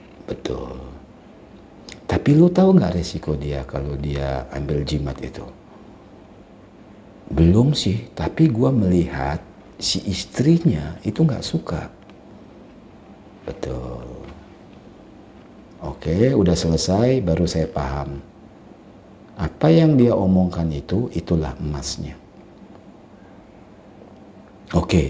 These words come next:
yang, ah, ya, yang kamu omongin itu pisahin. Ambil-ambilin semuanya. Tapi jangan semua.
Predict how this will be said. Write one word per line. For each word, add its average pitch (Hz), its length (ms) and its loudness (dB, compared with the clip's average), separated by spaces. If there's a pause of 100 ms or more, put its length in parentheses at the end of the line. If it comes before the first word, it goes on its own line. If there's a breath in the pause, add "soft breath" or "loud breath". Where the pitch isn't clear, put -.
yang, 80 240 2
ah, 95 160 0
ya, 104 320 6
yang 113 160 2
kamu 160 240 6
omongin 143 400 4
itu 143 160 2
pisahin. 71 560 -4 (720 loud breath)
Ambil-ambilin 76 640 2
semuanya. - 560 -12
Tapi 113 160 2
jangan 98 240 2
semua. 73 240 -6